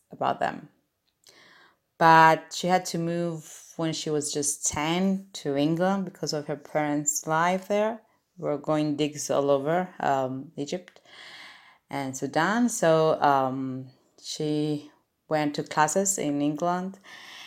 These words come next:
to this really private, uh, school, which this school actually,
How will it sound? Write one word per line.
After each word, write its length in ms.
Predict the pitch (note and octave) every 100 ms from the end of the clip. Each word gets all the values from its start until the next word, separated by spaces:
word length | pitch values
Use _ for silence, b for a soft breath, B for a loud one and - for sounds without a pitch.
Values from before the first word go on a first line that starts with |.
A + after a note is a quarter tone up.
| B B -
to 100 | D#3+
this 200 | E3 D#3+
really 260 | E3 E3
private, 1040 | D#3+ - - D#3 D3 C#3 C3+ C3 - - - - -
uh, 480 | C#3+ C3+ B2+ G1+ - - -
school, 800 | - - - - F#3+ D3+ B2 D3+ - _ B B B B B _
which 420 | E3 D#3+ - -
this 220 | A3 A#3+
school 400 | - - E3+ C3+
actually, 480 | G#2+ - - - -